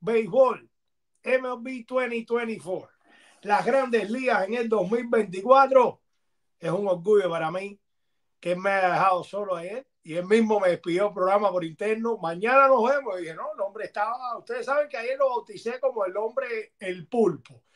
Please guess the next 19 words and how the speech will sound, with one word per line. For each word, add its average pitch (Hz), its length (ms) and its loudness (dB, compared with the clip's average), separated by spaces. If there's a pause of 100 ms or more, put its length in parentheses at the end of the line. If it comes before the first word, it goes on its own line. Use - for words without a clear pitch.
(180)
con 170 200 -10
la 180 140 2
derecha 220 320 2
embolsada 247 580 4
y - 20 -4
con 214 160 -4
la 196 100 -2
izquierda 226 460 -4
pinchada. 151 460 -12 (400)
Ahí 208 180 0
está 240 260 2
mi 226 120 2
hermanazo 226 420 -2
Giordano 220 320 0
Gamora. 214 360 0
Buenas 180 240 -2
tardes, 151 260 -6
mi 143 60 -12
hermano. 143 300 -16